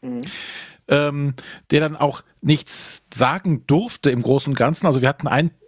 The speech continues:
Speaker 2: mit-, Teammitglied weniger bei uns in der Runde. <laughs> Gegen Ende, als wir so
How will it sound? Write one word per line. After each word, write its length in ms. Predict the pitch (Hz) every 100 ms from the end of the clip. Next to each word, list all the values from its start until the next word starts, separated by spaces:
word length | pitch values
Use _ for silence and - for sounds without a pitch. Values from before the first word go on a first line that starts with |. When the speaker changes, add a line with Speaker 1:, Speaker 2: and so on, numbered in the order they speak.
| -
Speaker 2:
mit-, 300 | 156 151 -
Teammitglied 600 | 175 175 160 139 139 110
weniger 460 | 156 208 170 117
bei 100 | 110
uns 240 | 113 123 -
in 80 | 131
der 140 | 127
Runde. 420 | - 147 170 240 -
<laughs> 880 | 269 254 247 - - - - _ _
Gegen 260 | 165 165
Ende, 360 | 170 190 233 175
als 200 | 113 -
wir 80 | 160
so 340 | 160 160 165